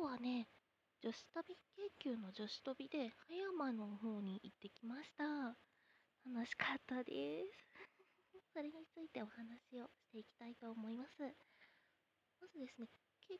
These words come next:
急の女子旅なんですけど、こちら女性だけではなくてですね、男性の、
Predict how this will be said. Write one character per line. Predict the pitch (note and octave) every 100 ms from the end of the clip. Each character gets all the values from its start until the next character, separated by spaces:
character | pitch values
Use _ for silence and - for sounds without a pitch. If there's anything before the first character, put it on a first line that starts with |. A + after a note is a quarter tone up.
| -
急 | C4+ A#3
の | A3 G#3+ G#3 A3+
女 | G#3+
子 | -
旅 | B3+ B3+ B3+
な | B3 A#3+
ん | G#3+
で | A#3
す | -
け | - A3
ど、 | A#3
こ | - - -
ち | C4 D4+
ら | D4+
女 | D4 C#4+
性 | F#4+ G#4
だ | A4+
け | -
で | A#4+
は | F4 B3
な | A3+
く | -
て | -
で | G#3+
す | - A3
ね、 | G3+
男 | A#3 C4+
性 | - D#4+
の、 | E4